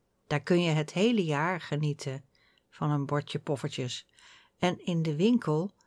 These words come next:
kun je zelf ook een poffertjespan kopen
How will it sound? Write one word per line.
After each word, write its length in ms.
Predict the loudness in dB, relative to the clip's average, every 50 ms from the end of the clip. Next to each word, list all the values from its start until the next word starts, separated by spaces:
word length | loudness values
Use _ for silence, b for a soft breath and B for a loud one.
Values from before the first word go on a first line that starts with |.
| b b b b b b b _ _
kun 240 | 6 8 8 8 8
je 140 | 6 4
zelf 480 | 2 4 4 4 4 4 2 0 -4 -6 0
ook 420 | 0 0 0 0 -6 -12 -18 _ _ 2
een 180 | 4 4 6
poffertjespan 880 | 6 4 2 2 2 -4 -4 -2 -2 -4 -4 -2 -2 -2 0 0 0 -2
kopen 520 | 0 2 2 2 2 0 -2 -4 -4 -4